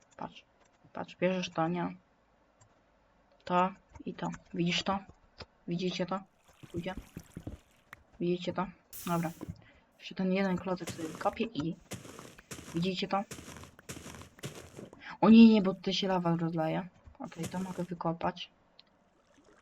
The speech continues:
Ty, to by teraz... Nie, no rozleje się na bank. Dobra. Mm, tutaj nie, tutaj mogę. Kto się spodziewa, że będzie skyblock?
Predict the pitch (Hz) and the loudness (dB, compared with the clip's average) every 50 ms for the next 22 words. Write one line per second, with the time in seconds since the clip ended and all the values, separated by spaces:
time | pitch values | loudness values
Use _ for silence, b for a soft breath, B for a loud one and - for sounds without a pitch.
0 | - - - - - - - - 208 175 196 185 214 220 - 254 254 247 247 - | -20 -20 -20 -20 -20 -6 2 2 4 4 4 2 2 4 6 6 6 6 2 -2
1 | - - - - - - - - - - 185 196 202 196 190 185 185 190 190 196 | -14 -20 -20 -20 -20 -20 -20 -12 -4 0 4 6 6 8 6 6 2 2 2 4
2 | 180 170 160 165 165 - 165 160 160 160 156 156 160 165 - - - - - - | 6 6 6 6 4 0 -4 -4 -4 -4 -6 -8 -8 -10 -14 -18 -20 -20 -20 -20
3 | - - - - - - - - - - - - - - - 175 170 175 175 170 | -20 -20 -20 -20 -20 -20 -20 -20 -20 -20 -20 -20 -20 -14 -10 -6 -6 -6 -6 -8
4 | 170 - - - - - - - - - - - - - - - - - 165 170 | -14 -18 -20 -20 -20 -20 -20 -20 -20 -20 -20 -20 -20 -20 -20 -20 -10 -4 0 2
5 | 170 175 175 170 170 - - - 190 180 175 170 170 170 175 180 185 185 196 - | 2 2 2 0 -4 -6 -2 0 0 2 2 2 2 0 -2 -4 -6 -6 -8 -10
6 | - - 180 - 175 175 175 175 175 175 - 175 180 - - - - - - - | -10 -10 -8 -4 -2 -2 -2 -2 -4 -6 -8 -8 -10 -10 -12 -16 -16 -14 -14 -14
7 | - - - - - - - - - - _ _ _ _ _ _ _ _ - _ | -14 -14 -14 -16 -18 -18 -18 -18 -20 -20 _ _ _ _ _ _ _ _ -20 _
8 | _ - - - - _ _ _ - _ _ _ _ - - - - - - - | _ -20 -20 -20 -20 _ _ _ -20 _ _ _ _ -20 -18 -16 -16 -16 -16 -18
9 | - - - - - - 349 381 359 - - 254 214 226 220 196 185 180 175 175 | -20 -18 -16 -10 -2 2 2 2 2 2 0 0 0 0 -2 -2 -6 -6 -4 -4
10 | 175 175 170 170 - - 175 175 175 175 175 175 175 170 - | -6 -6 -6 -10 -8 -4 -2 -2 -2 -2 -2 -4 -6 -6 -8